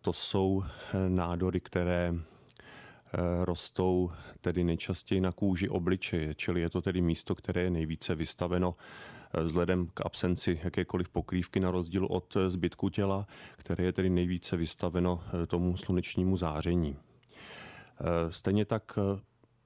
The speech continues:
co se týče, eh, prostoru nitroočního, tam, eh, může být, eh, slunce nebo U V záření rizikovým faktorem, eh, u nejčastějšího typu nádoru, kterým je,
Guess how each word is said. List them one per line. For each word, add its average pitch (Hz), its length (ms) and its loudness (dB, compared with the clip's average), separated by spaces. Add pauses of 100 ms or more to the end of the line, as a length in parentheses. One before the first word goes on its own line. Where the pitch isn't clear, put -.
(120)
co 135 120 0
se - 120 0
týče, 104 420 2 (240)
eh, - 40 -8 (760)
prostoru 92 680 0
nitroočního, 98 880 0
tam, 90 300 0
eh, 90 440 0
může 90 380 2
být, 101 300 -2
eh, 101 180 2
slunce 101 640 2 (200)
nebo 85 300 0
U 95 160 0
V 92 160 2
záření 92 460 2
rizikovým 90 520 0
faktorem, 95 640 0 (1000)
eh, 95 40 2 (320)
u 90 260 4 (200)
nejčastějšího 98 960 2 (180)
typu 92 440 0
nádoru, 87 480 0
kterým 87 480 0
je, 82 360 0